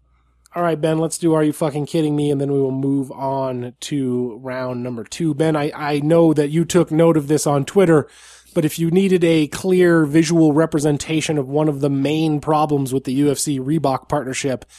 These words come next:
this past weekend, you got one during Cole Miller's walkout for his fight against Jim Allers.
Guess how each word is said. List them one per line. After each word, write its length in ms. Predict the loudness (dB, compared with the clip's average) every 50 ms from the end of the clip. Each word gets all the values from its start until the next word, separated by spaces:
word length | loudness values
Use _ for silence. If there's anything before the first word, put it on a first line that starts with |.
| -20 _ -8
this 140 | -8 -6 -2
past 280 | 0 0 0 0 0
weekend, 260 | 0 0 0 0 0
you 100 | 0 -2
got 320 | -2 0 0 0 0 0 0
one 280 | 0 0 0 0 -4 -8 _ -20 -12 _ 0
during 240 | 2 2 2 2
Cole 300 | -2 -2 0 2 4 4
Miller's 440 | 4 6 6 6 6 6 4 4 2
walkout 640 | 0 -2 0 0 0 -2 -2 -4 -4 -4 -6 -10 -18 -20 -20 -20 _
for 160 | -4 0 0
his 120 | 0 0 0
fight 240 | 0 0 0 0
against 340 | 0 0 0 0 0 -2 -4
Jim 260 | 0 2 2 2 2
Allers. 560 | 0 0 0 0 2 2 2 0 0 -4 -8